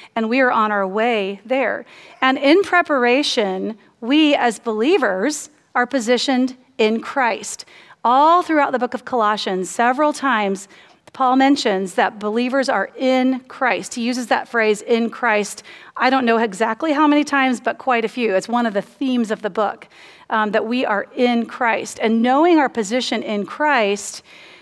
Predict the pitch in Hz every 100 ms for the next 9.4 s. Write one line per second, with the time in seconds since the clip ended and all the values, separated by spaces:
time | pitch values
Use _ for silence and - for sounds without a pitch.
0 | - 269 302 - 339 - 262 233 220 -
1 | - 285 294 214 196 202 220 226 _ -
2 | 240 247 240 240 269 254 220 220 196 196
3 | - 262 262 - 190 165 - 214 - 269
4 | 240 233 180 202 - 220 196 240 226 185
5 | - - - _ - 214 214 - - 262
6 | 262 254 - 247 180 - 214 _ 240 202
7 | - 254 - 202 - - - - - _
8 | 240 220 233 247 269 269 - 262 220 175
9 | 196 - 226